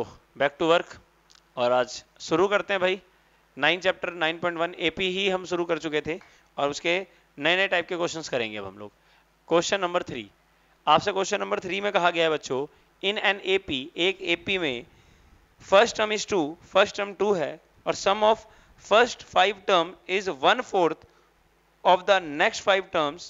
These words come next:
so that the twentieth term is minus one one two। ठीक है जी, बहुत आसान question है, कोई दिक्कत नहीं है।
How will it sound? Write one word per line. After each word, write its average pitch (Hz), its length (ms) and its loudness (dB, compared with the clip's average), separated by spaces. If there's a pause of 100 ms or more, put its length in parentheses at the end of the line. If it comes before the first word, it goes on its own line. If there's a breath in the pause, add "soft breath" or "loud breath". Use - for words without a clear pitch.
(280)
so 202 220 2
that 196 240 2
the 202 80 0
twentieth 185 480 -4
term 196 200 -6
is 175 180 -8 (100)
minus 170 340 -2
one 175 220 -2 (120)
one 160 220 0 (180)
two। 175 120 0 (760 soft breath)
ठीक 190 180 -6
है 185 60 -4
जी, 175 180 -8
बहुत 143 240 2
आसान 160 220 -6
question 151 340 -14
है, 143 40 -16
कोई 135 180 -6
दिक्कत - 280 -14
नहीं 117 120 -20
है। 113 80 -20